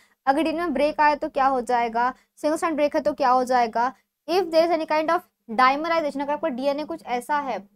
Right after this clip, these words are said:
यहाँ पे अगर टी और टी प्रेजेंट है तो आपका सेल साइकिल वहीं पे स्टॉप हो जाता है। So all these regulation are basically checked first, उसके बाद में आपका जो,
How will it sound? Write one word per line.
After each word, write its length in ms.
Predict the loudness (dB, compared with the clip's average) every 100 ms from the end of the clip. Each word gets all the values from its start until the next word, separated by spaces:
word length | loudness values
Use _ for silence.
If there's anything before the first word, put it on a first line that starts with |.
| _ -6
यहाँ 260 | -4 -2
पे 80 | -2
अगर 240 | -2 -2
टी 300 | -4 -6 -8
और 220 | -4 -2 -2
टी 220 | -4 -6
प्रेजेंट 400 | -2 -2 -4 -8
है 60 |
तो 120 | -4 -4
आपका 380 | -2 0 0 -4 _ _ -2
सेल 140 | -2
साइकिल 240 | 0 -2 -4
वहीं 140 | -2
पे 200 | -2 -4 -4
स्टॉप 400 | -14 4 4 6
हो 80 | 4
जाता 340 | 2 2 0
है। 240 | 0 -2 -4 -8 _ _ -4
So 60 | -4 0
all 320 | 6 8 6
these 220 | 2 -2
regulation 440 | -2 -2 -4 -6 -4
are 160 | -4 -4
basically 640 | -6 -6 -4 -4 -4 -8 _ -4
checked 300 | 0 0 -2 -2
first, 260 | 0 0 -4 _ _ -6
उसके 280 | -6 -4
बाद 320 | 2 6 6 4
में 120 | -2
आपका 180 | -2 -2
जो, 200 | -4